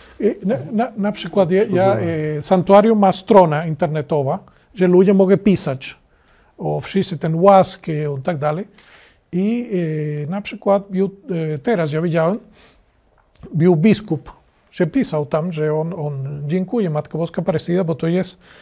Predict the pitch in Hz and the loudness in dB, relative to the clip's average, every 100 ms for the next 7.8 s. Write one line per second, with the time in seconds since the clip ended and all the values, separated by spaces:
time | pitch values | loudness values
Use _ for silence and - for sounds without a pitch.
0 | - _ _ - 190 160 - 196 214 - | -20 _ _ -8 -6 -2 0 0 0 -2
1 | 220 220 190 165 190 196 202 214 214 - | -4 -2 -4 -2 -2 -4 -2 -2 -2 2
2 | 185 220 - 233 220 226 196 175 180 151 | 2 2 2 2 2 4 4 4 6 4
3 | - 160 254 180 185 170 160 202 - 180 | 2 -6 -4 -6 -4 -4 -4 -6 -6 -8
4 | 170 156 - 151 175 196 180 156 - - | -6 -8 -8 -4 0 0 0 -4 -6 0
5 | 185 135 117 247 180 - 156 131 135 131 | 0 0 -6 -14 -18 -12 -12 -8 -8 -6
6 | 139 127 135 _ _ _ _ _ _ - | -8 -8 -12 _ _ _ _ _ _ -20
7 | - - _ _ - 214 240 247 | -20 -20 _ _ 2 4 4 2